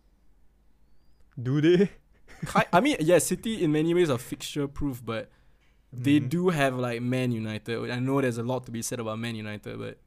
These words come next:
Speaker 2: Manchester derby, right? Anything can happen. Um,
Speaker 1: Mm-hmm.
Speaker 2: I think <laughs> they kind of play you guys. <laughs> Anything can happen against Chelsea. <laughs>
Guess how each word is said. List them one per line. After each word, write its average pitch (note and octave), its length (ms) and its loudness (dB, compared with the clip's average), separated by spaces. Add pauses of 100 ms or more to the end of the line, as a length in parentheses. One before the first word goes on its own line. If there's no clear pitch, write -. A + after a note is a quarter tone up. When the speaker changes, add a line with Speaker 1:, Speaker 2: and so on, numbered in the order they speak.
(140)
Speaker 2:
Manchester B2+ 540 -2
derby, A#2+ 420 -4
right? G#2+ 200 -6
Anything A#2 320 -8
can A2 100 -8
happen. A2 560 -10 (680)
Um, A#2 80 -6 (200)
Speaker 1:
Mm-hmm. - 40 -8
Speaker 2:
I G#2+ 200 -8
think C3+ 340 -6 (880)
<laughs> - 100 -2 (460)
they C3 80 -14
kind D#3 180 0
of D3 120 -2
play D3 120 2
you C#3+ 180 2
guys. D3+ 560 2 (140)
<laughs> - 140 4
Anything F3 520 4
can D#3+ 120 4
happen C#3 320 0
against B2+ 360 -6
Chelsea. B2 420 -10 (680)
<laughs> - 0 -